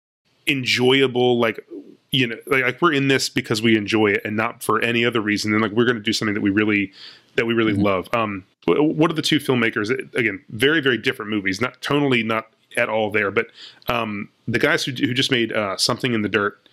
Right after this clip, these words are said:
Speaker 1: um,
Speaker 2: Oh, yeah, yeah, yeah.
Speaker 1: or not Something in the
Speaker 2: Um,
Speaker 1: Dirt,
Speaker 2: oh, let me look
Speaker 1: um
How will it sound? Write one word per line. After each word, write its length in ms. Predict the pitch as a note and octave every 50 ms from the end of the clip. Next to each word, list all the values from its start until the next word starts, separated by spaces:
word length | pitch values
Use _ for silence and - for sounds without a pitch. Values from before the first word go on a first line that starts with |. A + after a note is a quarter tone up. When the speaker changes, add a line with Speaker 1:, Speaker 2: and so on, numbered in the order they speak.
| _ _ _ _ _ _ _ _ _ -
Speaker 1:
um, 460 | A#2+ A2+ G#2+ G2 F#2+ G2 G2+ G#2 G#2+ _ _ _ _ _ _ _ _ _ _ _ _ _ _ _ _ -
Speaker 2:
Oh, 260 | G#3 A#3 A#3 A3 G3+
yeah, 220 | G3 G3 G3+ G3+
yeah, 300 | G3 F#3 F3 E3+ D#3+ D#3+
yeah. 60 | D#3 C3
Speaker 1:
or 60 | B2
not 120 | C3+ A2 A#2+
Something 240 | B2 A#2+ A#2+ A2+
in 60 | G#2 G2
the 40 |
Speaker 2:
Um, 40 | G2
Speaker 1:
Dirt, 140 | G#2+ G2 G#2
Speaker 2:
oh, 60 | A#2
let 120 | A#2 B2 A2+
me 40 | A2
look 60 | G#2 G#2
Speaker 1:
um 80 | G2+